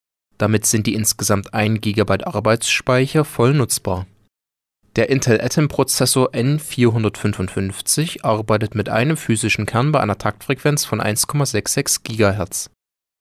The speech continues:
Durch Hyperthreading steht dem Betriebssystem ein virtueller Prozessorkern zusätzlich zur Verfügung.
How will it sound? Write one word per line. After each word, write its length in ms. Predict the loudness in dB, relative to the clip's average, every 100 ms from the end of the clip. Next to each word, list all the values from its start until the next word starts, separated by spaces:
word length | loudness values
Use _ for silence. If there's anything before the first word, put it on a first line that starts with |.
| _ _ _ _ -6
Durch 180 | -4 -2
Hyperthreading 600 | 0 0 0 2 2 2
steht 220 | 0 -2
dem 120 | 0
Betriebssystem 800 | -4 -6 -4 -2 -2 -2 -2 -2 -4
ein 320 | -2 0 2
virtueller 340 | 0 2 0
Prozessorkern 680 | 0 -2 -2 -2 -2 -2 -2
zusätzlich 560 | 0 0 -2 -4 -6 -4
zur 140 | -4
Verfügung. 540 | -6 -6 -4 -2 -6